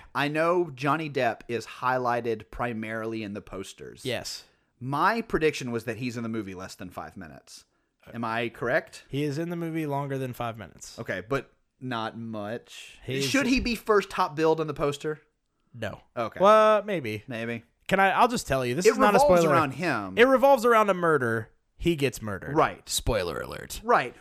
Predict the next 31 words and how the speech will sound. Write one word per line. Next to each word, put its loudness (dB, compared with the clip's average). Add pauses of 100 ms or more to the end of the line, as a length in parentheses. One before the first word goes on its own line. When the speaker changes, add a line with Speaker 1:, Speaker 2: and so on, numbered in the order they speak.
Speaker 1:
Which -2
Speaker 2:
That 10
Speaker 1:
is 2
Speaker 2:
happens 6
within 4
the 4
first 4
fifteen 2
minutes -10
of -8
the 2
Speaker 1:
Oh, 6
Speaker 2:
movie. 0
Speaker 1:
okay. -4
Speaker 2:
Yeah. -2
Speaker 1:
But 2
are 8
there 4
Speaker 2:
Fifteen 2
to 2
Speaker 1:
flashbacks 0
Speaker 2:
twenty -2
Speaker 1:
to, -2
Speaker 2:
minutes. -2 (180)
Speaker 1:
like, -6 (220)
his -2
character? -4 (320)
Speaker 2:
No. -8 (220)
Speaker 1:
Okay. -6
Speaker 2:
Well, 8
yes. 0